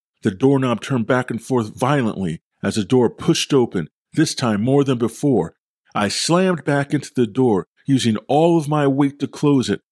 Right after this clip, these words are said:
while simultaneously looking for something, anything, to tie the free end of my belt to. That's when I noticed a water spigot lower down,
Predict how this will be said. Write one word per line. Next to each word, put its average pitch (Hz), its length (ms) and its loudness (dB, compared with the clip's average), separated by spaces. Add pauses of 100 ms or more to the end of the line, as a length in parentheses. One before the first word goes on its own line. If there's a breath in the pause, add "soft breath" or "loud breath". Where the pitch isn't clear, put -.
while 101 140 0
simultaneously 135 920 0
looking 120 240 -2
for - 160 -8
something, 156 640 -2 (460)
anything, 131 580 2 (200)
to 117 100 -2
tie 147 280 0
the 113 100 2
free 135 300 0
end 127 120 2
of 113 100 0
my 104 140 0
belt 104 380 0
to. 87 300 -6 (460)
That's 131 260 -2
when 120 120 0
I 104 80 2
noticed 101 420 -2
a 107 40 0
water 110 340 0
spigot - 420 -4
lower 98 280 2
down, 92 420 -2